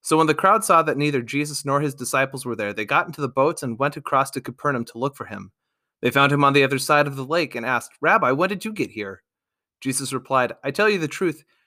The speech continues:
you want to be with me because I fed you, not because you understood the miraculous signs. Don't be so concerned about the perishable things like food. Spend your energy seeking the eternal life that the Son of Man can give you. For God the Father has given me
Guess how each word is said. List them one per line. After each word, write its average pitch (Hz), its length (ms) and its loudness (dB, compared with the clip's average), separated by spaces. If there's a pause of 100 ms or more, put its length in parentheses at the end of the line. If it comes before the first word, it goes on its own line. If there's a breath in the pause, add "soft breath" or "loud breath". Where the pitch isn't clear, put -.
(220)
you 185 140 -4
want 202 220 4
to 160 80 -12
be 180 200 -6
with 170 220 -2
me 139 160 -4
because 139 400 -4
I 143 160 0
fed 156 240 2
you, 113 100 -6
not 120 220 0
because 202 320 -4
you 208 80 -2
understood 202 500 0
the 160 60 -4
miraculous 135 560 0
signs. 98 540 -6 (540)
Don't 170 180 4
be 196 80 -2
so 180 200 2
concerned 165 380 0
about 143 220 2
the 139 80 -16
perishable 151 480 -2
things 139 420 -4
like 110 220 -2
food. 117 280 -2 (340 soft breath)
Spend 196 440 0
your 220 160 4
energy 170 380 -2
seeking 175 480 -6 (180)
the 143 180 -2
eternal 196 300 -2
life 190 300 4
that 131 140 -8
the 143 60 -14
Son 180 200 0
of 151 120 -4
Man 135 260 0
can 131 180 -4
give 123 180 -2
you. 98 220 -10 (500)
For 127 140 -2
God 151 220 4
the 175 60 -2
Father 143 300 4
has 131 180 0
given 160 320 2
me 123 180 2